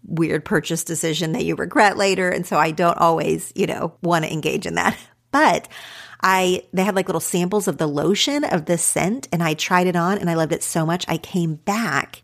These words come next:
and purchased the lotion and also the candle. This is a company called Life Therapy, and the website is life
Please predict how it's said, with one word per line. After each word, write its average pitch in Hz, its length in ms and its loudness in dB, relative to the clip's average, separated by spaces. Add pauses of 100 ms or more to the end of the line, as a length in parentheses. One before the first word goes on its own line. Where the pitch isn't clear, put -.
and 190 140 2
purchased 160 640 0 (300)
the 170 100 2
lotion 190 640 2
and 190 220 -2
also 196 280 2
the 190 120 -2
candle. 160 600 -4 (160)
This 202 240 6
is 285 120 0
a 311 60 -2
company 202 460 0
called 156 560 0 (160)
Life 160 480 0
Therapy, 160 680 -2 (120)
and 180 160 4
the 165 80 2
website 156 480 0
is 180 180 -2
life 156 300 2